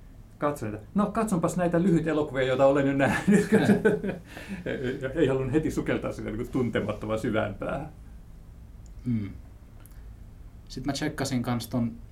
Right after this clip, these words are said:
Speaker 2: Lilon ja Stitchin. Mä katoin sen viimeksi joskus kymmeniä vuosia sitten.
Speaker 1: Se
Speaker 2: Ai
Speaker 1: on,
Speaker 2: että,
Speaker 1: joo.
Speaker 2: ihana.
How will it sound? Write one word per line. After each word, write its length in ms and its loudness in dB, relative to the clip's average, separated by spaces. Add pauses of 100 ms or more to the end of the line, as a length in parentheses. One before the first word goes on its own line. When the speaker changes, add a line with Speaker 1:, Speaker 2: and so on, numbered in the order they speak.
(100)
Speaker 2:
Lilon 300 4
ja 80 -6
Stitchin. 520 -4
Mä 60 -8
katoin 320 -2
sen 160 -4
viimeksi 380 -4
joskus 380 -8 (160)
kymmeniä 480 -2
vuosia 340 -4
sitten. 360 -8
Speaker 1:
Se 200 -6
Speaker 2:
Ai 160 0
Speaker 1:
on, 60 0
Speaker 2:
että, 240 -6 (140)
Speaker 1:
joo. 220 2
Speaker 2:
ihana. 160 -6